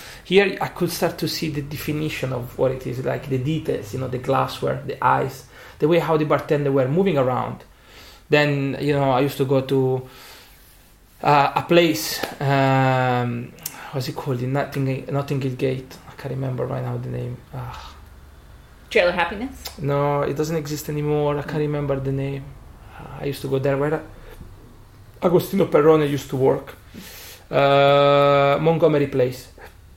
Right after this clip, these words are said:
Speaker 1: So I used to go to the Montgomery Place and see a different world of cocktail. And I used to come, see these things, and, uh, from there,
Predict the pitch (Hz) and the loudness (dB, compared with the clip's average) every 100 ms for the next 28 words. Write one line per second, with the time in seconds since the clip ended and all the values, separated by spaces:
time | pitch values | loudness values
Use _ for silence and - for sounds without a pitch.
0 | - - - - 147 - - 143 190 - | -20 -20 -6 2 2 2 -2 0 0 0
1 | 175 165 156 143 143 143 147 139 131 135 | 0 2 0 0 0 0 0 2 0 2
2 | 135 135 139 131 131 - - 175 160 156 | 0 0 -4 -4 -6 -8 -4 2 2 2
3 | 139 135 123 120 123 - 123 - 143 - | 0 -2 0 0 -2 -4 -6 -6 -18 -20
4 | - - - 143 135 131 127 127 123 127 | -20 -20 -10 -4 -2 -2 -2 -4 -6 -4
5 | 165 175 170 165 151 - 123 120 117 - | 2 4 4 0 -4 -8 -6 -6 -6 -2
6 | 165 165 139 120 120 120 123 123 - - | -2 -2 -4 -4 -4 -4 -4 -6 -10 -20
7 | - - - - - 147 143 135 151 180 | -20 -20 -20 -16 2 2 4 6 6 4